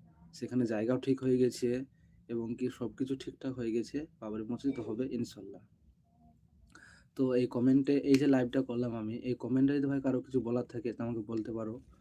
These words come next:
এই যে এক ভাই লাইক করেছে, thank you ভাই। তো যদি কারো কিছু জানার থাকে বাবরি মসজিদ সংক্রান্ত, তো অবশ্যই আমাকে কমেন্টে বলবেন,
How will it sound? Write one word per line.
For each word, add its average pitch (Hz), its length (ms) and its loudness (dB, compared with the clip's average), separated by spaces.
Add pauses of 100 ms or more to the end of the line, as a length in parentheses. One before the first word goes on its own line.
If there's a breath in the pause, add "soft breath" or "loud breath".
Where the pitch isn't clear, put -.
(480 soft breath)
এই 127 100 -2
যে 135 120 6
এক 127 160 2
ভাই 127 160 0
লাইক 120 220 -2
করেছে, 120 400 -6 (520)
thank 117 240 -4
you 117 100 -4
ভাই। 110 160 -8 (1200 soft breath)
তো 120 100 -2 (840 loud breath)
যদি 139 240 4
কারো 151 240 0
কিছু 151 180 4
জানার 135 260 4
থাকে 135 180 -2
বাবরি 120 280 2
মসজিদ 131 320 2
সংক্রান্ত, 135 560 2 (540)
তো - 80 -8
অবশ্যই 135 420 0
আমাকে 139 240 2
কমেন্টে 113 420 -4
বলবেন, 113 380 -2